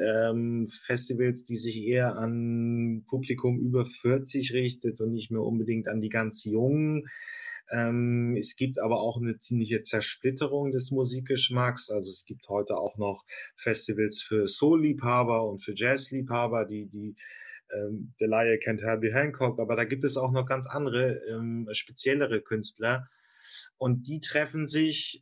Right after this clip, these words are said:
ähm, es gibt dann die Metal-Szene, die sich in Wacken trifft. Es ist also so eine, so eine Zerfaserung des, des Musikhörens oder des gemeinschaftlichen Musikhörens.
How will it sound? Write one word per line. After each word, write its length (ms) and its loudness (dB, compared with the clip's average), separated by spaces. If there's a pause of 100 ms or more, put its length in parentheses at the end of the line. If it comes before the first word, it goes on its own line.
ähm, 280 0
es 120 -4
gibt 220 -6
dann 120 0
die 60 -4
Metal-Szene, 600 0
die 80 0
sich 220 -4
in 140 0
Wacken 300 -4
trifft. 560 -2
Es 400 -6
ist 120 -2
also 320 -2
so 40 0
eine, 160 0
so 120 0
eine 160 -2
Zerfaserung 1300 2 (220)
des, 380 -4
des 260 -6
Musikhörens 1000 0
oder 180 4
des 160 0
gemeinschaftlichen 720 0
Musikhörens. 720 0